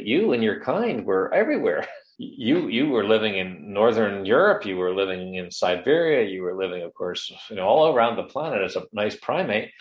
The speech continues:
but you made the mistake of getting rid of your vitamin C gene. And so you were relying on these tasty fruits that have a lot of vitamin C for your nutrition. So this global cooling that, that took place from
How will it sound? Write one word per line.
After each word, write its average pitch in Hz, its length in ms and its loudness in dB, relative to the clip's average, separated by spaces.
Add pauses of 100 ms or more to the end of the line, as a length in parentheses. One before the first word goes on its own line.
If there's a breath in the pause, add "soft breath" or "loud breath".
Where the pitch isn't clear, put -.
(280 loud breath)
but 131 120 2
you 160 120 4
made 202 240 4
the 127 80 2
mistake 123 440 0
of 113 120 -2
getting 120 300 2
rid 123 120 2
of 117 120 0
your 110 160 0
vitamin 127 440 2
C 196 440 -6
gene. 92 340 -10 (260 soft breath)
And 110 220 0
so 123 160 4
you 120 220 6
were 120 420 2
relying 117 720 0
on 101 200 -4
these 104 300 -4 (240)
tasty 127 460 -2
fruits 180 460 -2
that 113 120 0
have 104 240 2
a - 20 2
lot 107 200 4
of 107 120 0
vitamin 107 360 0
C 139 280 -6
for 95 140 -8
your 95 160 -2
nutrition. 98 720 -6 (480 soft breath)
So 127 320 4
this 185 420 2
global 139 520 4
cooling 160 460 0
that, 92 160 -8 (100)
that 113 200 -4
took - 220 -2
place 110 300 6
from 98 380 -8